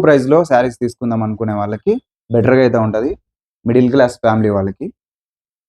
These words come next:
చాలా గ్రాండ్ గా అయితే కనిపిస్తాయి అన్నమాట. Only పదిహేడు వందల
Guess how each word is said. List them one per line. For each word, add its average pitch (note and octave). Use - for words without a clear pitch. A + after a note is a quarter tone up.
చాలా B2+
గ్రాండ్ A#2
గా -
అయితే C3
కనిపిస్తాయి G#2
అన్నమాట. G2
Only F3
పదిహేడు C3
వందల B2